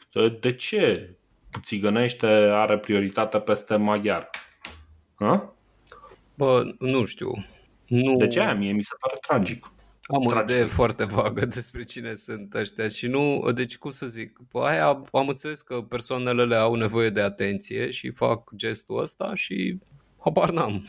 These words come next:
Speaker 2: <laughs> probabil să-l facă. Nu cred că, bă, au interesul,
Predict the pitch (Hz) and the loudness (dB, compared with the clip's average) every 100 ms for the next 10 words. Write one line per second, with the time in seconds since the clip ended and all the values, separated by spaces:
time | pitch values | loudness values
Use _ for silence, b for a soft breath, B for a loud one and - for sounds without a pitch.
0 | - - - 160 151 147 - 151 139 110 | -12 -6 -2 0 0 -6 -8 -6 -4 -2
1 | 123 131 151 127 127 120 104 107 110 110 | -4 -2 -2 2 4 4 2 0 0 -2
2 | - - - 113 113 117 113 110 113 113 | -8 -8 -6 2 4 4 0 0 0 0
3 | - 117 107 101 | -2 -2 0 0